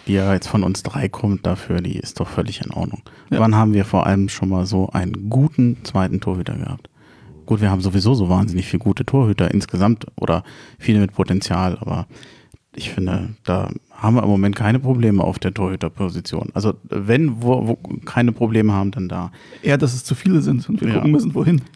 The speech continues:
Speaker 1: Selke und Grujic. Grujic,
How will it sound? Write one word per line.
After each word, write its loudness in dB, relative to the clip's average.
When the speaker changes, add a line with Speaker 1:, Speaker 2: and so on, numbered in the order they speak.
Speaker 1:
Selke 0
und 2
Grujic. 0
Grujic, 0